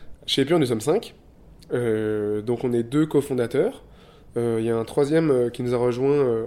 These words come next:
en tant qu'associé, euh, également et qui s'occupe de toute la partie, euh, industrielle, mécanique et, et production. Et puis ensuite, il y a Marion qui s'occupe de la partie réglementaire, qualité et clinique, donc des aspects hyper importants pour un dispositif médical comme le nôtre.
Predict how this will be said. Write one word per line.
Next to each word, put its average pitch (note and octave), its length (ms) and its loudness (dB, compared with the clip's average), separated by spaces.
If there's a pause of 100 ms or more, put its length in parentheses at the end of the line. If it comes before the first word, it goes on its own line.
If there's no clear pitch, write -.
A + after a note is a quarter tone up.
en B2+ 60 -6
tant C#3 120 -4
qu'associé, C3 560 -6 (500)
euh, G2+ 440 -2
également C#3 720 6
et A#2 120 -4
qui A2+ 240 -10
s'occupe B2 340 -8
de A#2+ 100 -6
toute C3 160 -10
la B2 80 -2
partie, A#2+ 380 -8
euh, A2+ 240 -4
industrielle, A#2+ 600 -2
mécanique A#2 460 -6
et, A#2 240 -12 (180)
et B2 40 -14
production. A#2+ 420 -8 (1400)
Et B2+ 80 -2
puis A#2 80 -2
ensuite, C#3+ 240 0
il C3+ 40 4
y - 20 6
a B2+ 40 4
Marion B2+ 320 4
qui C#3 100 -10
s'occupe B2 220 -8
de B2 80 2
la G#2+ 80 2
partie A2+ 240 -4
réglementaire, B2+ 680 -2 (100)
qualité B2 460 0
et A2+ 40 -4
clinique, C3+ 480 -6
donc G#2+ 220 -8
des G#2+ 140 -6
aspects G#2+ 180 -4
hyper A#2+ 220 0
importants A#2+ 320 -6
pour A#2+ 120 -4
un G#2+ 40 0
dispositif G#2+ 540 -10
médical A2+ 380 -4
comme A2+ 160 -6
le A2 100 -2
nôtre. D#3+ 260 -2